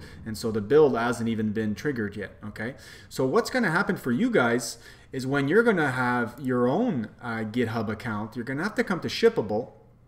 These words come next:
and, uh, you're gonna have to come to enable project. You have to explicitly enable it first. So you see these are all my projects on GitHub.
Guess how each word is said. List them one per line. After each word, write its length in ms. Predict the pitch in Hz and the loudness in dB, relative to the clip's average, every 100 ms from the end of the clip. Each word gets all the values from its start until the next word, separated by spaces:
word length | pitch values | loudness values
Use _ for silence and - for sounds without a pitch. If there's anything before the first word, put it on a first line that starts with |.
| - - - - | -20 -20 -20 -8
and, 440 | 131 135 131 123 - - - - 127 | -2 2 2 -2 -8 -20 -20 -10 -2
uh, 260 | 127 131 135 | 2 2 0
you're 100 | 131 | 0
gonna 160 | 139 | 0
have 140 | 151 165 | 0 -2
to 100 | 151 | -4
come 140 | 143 | -2
to 120 | - | -4
enable 320 | 131 127 120 | -2 -2 -2
project. 460 | 113 147 143 110 101 | -2 2 2 0 -2
You 60 | 120 | -4
have 120 | 120 | -4
to 60 | 127 | -6
explicitly 600 | - - 127 123 117 113 | -8 -6 -6 -4 -2 0
enable 380 | 117 123 110 107 | 0 0 0 -4
it 100 | 104 | -4
first. 300 | - 113 117 | -4 -2 -4
So 40 | |
you 40 | |
see 140 | 107 143 | -8 -6
these 100 | 131 | -2
are 80 | 123 | -2
all 60 | |
my 140 | 117 104 | -2 -4
projects 480 | - 131 120 113 | -6 -6 -4 -6
on 140 | 110 107 | -6 -4
GitHub. 440 | 160 131 104 104 | -4 -2 -4 -4